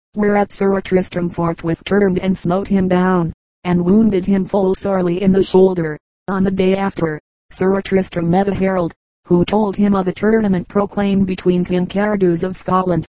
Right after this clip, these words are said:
and the King of North Wales, to be held at the Maiden's Castle.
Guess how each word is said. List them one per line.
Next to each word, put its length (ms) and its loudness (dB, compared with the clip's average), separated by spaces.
and 160 0
the 80 0
King 240 -2
of 140 -2
North 340 -2
Wales, 460 -2
to 120 -2
be 160 2
held 280 -2
at 120 -8
the 80 -2
Maiden's 440 0
Castle. 500 -4